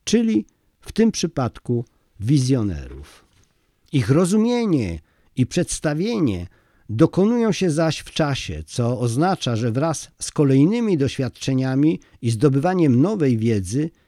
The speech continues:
wizjoner może nabywać nowego rozumienia tego, co zobaczył, usłyszał, a także lepiej czy też niekiedy gorzej to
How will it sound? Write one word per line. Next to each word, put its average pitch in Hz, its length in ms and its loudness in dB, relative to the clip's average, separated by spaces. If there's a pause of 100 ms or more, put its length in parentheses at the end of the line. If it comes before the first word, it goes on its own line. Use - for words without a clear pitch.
(140)
wizjoner 151 680 2
może 170 280 2
nabywać 147 500 0
nowego 143 540 0
rozumienia 143 600 2
tego, 143 300 0
co 143 300 -2
zobaczył, 127 540 0
usłyszał, 127 640 -2 (400)
a 127 100 -4
także 135 420 2 (280)
lepiej 147 560 4
czy 151 140 -2
też 147 340 -2
niekiedy 139 500 2
gorzej 135 460 4
to 127 320 -2